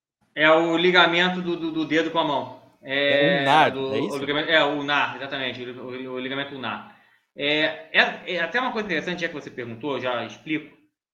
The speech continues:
Speaker 1: Essa não é uma posição oficial do forty-niners. Essa foi uma notícia que o Adam Schefter deu no, no, naquele Twitter famoso do Adam Schefter.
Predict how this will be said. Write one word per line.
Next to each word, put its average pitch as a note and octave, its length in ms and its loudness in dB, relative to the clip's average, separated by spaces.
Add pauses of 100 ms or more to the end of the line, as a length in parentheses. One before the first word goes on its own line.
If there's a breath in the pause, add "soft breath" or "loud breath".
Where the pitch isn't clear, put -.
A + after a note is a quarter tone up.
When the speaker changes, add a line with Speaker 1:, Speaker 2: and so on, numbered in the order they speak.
(140)
Speaker 1:
Essa F3+ 260 2
não C4 260 2
é A#3 60 4
uma A#3+ 140 0
posição G#3 240 -2
oficial F3 420 0
do F3 80 -6
forty-niners. C3 640 -4 (240)
Essa F3 380 2
foi G3 140 -4
uma F3+ 400 2
notícia E3+ 460 -8
que - 120 -10
o D#3+ 60 -2
Adam A3 240 2
Schefter F3 520 -2
deu C#3+ 200 -2
no, B2 400 -12
no, A#2+ 100 -20
naquele C3 340 -12
Twitter C#3+ 340 -6
famoso C3 320 -6
do B2 80 -6
Adam A#2 160 -8
Schefter. B2+ 400 -10